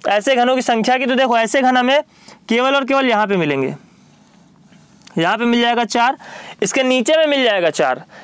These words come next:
लेकिन बाकी के जो आपके यहाँ पे surfaces हैं उन पे कोई भी ऐसा घन नहीं मिलेगा जिनकी केवल एक सतह रंगीन हो। अगर आप इस वाले घन की बात करोगे तो ये नीचे से भी रंगीन होगा, इस वाले घन की बात करोगे तो ये ऊपर से भी रंगीन होगा।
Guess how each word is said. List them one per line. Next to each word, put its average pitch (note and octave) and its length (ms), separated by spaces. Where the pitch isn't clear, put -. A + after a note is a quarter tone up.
लेकिन A#3 400
बाकी G#3+ 340
के D4+ 100
जो C#4 120
आपके B3+ 360
यहाँ C4+ 320
पे B3+ 120
surfaces A#3 520
हैं B3+ 80
उन A3+ 220
पे B3+ 180
कोई A#3+ 260
भी A#3+ 120
ऐसा A#3 220
घन G#3 180
नहीं A3 180
मिलेगा B3+ 300
जिनकी A3 300
केवल A3+ 260
एक G#3+ 100
सतह A3 260
रंगीन F#3 340
हो। D#3 60
अगर F#3+ 180
आप A#3 180
इस A#3+ 120
वाले A#3+ 240
घन A#3 180
की A#3+ 100
बात A#3 220
करोगे B3+ 300
तो A#3+ 100
ये G#3 100
नीचे G3 300
से A3+ 80
भी A#3 100
रंगीन A#3 280
होगा, A#3+ 180
इस G#3+ 120
वाले G#3+ 180
घन G#3 180
की G#3 60
बात G3 200
करोगे G#3 240
तो A3 100
ये G3+ 60
ऊपर F3+ 220
से G3 100
भी G#3 100
रंगीन E3 260
होगा। A#2+ 180